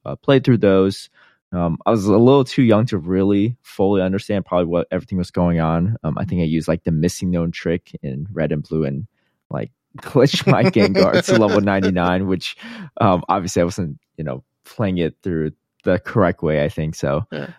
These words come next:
Speaker 1: I definitely missed out on some stuff. But I do remember, uh, grinding for that Gyarados the first time, which is why it's my favorite Pokemon all time, 'cause that Magikarp to Gyarados grind in Red and Blue, which is brutal.
Speaker 2: Yeah.
Speaker 1: Uh, probably the hardest thing I ever grinded for at that time in my life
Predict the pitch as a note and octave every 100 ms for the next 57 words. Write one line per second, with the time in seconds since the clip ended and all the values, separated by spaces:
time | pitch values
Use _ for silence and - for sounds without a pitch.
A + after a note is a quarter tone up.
0 | _ F2 G#2 F#2 F2 - E2 - D2+ -
1 | D#2 - A2+ A2 B2+ C3+ A2+ G#2+ G#2+ F2
2 | E2+ G#2 G2+ G2+ G2+ E2 D#2+ F#2+ G2 G#2+
3 | A2 A2 A2 A2+ A#2+ A2 G#2 F2+ E2+ D2
4 | C#2+ - D#2+ D2 - - E2 D2+ - -
5 | D2+ C2+ - A#1 - A#1 - - _ _
6 | _ G2+ E2+ F#2 - - E2 - E2 D2+
7 | D2+ - D#2 D2 C#2 D2+ C#2 C2 B1+ B1
8 | - - - - - _ _ _ F2 D#2
9 | G#1 G#2+ - - D#2+ D2+ C#3 G#2+ G2+ G#2+
10 | G2 G#2+ D#2 D#2 - E2+ D2+ C#2+ - -
11 | C#2 C2 - _ A#2+ A#2+ G#2 G2 - F#2
12 | E2+ D2 D2 D2